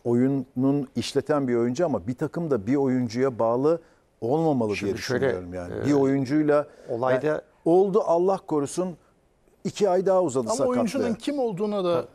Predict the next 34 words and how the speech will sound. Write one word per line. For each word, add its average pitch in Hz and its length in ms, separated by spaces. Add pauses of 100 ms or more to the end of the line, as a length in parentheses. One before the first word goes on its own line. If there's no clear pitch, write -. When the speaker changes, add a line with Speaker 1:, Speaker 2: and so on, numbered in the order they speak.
Speaker 1:
Doğru, 147 260
Speaker 3:
göre 233 100
çok 123 200
değişir. 160 220
Speaker 1:
doğru 190 380
ama 226 220
yani 175 420
şöyle 170 220
Speaker 3:
Mesela 208 200
Speaker 1:
yap- 196 100
Speaker 3:
Kerem 254 260
Aktürkoğlu 208 560
ya 208 100
da 202 80
Yunus 196 320
Akgün 170 300 (220)
bir 226 60
süre 190 260
sahadan 185 360
uzak 170 300
kalsa. 143 420 (400)
Speaker 1:
İşte 151 260
ben 151 60
de - 20
Speaker 3:
Yani 180 120
Speaker 1:
diyorum 196 180
Speaker 3:
Galatasaray 240 500
onlara 220 440
denk 202 380
ya 180 120
da 196 60
yakın 196 420
bir 214 40
oyuncuyla, 196 840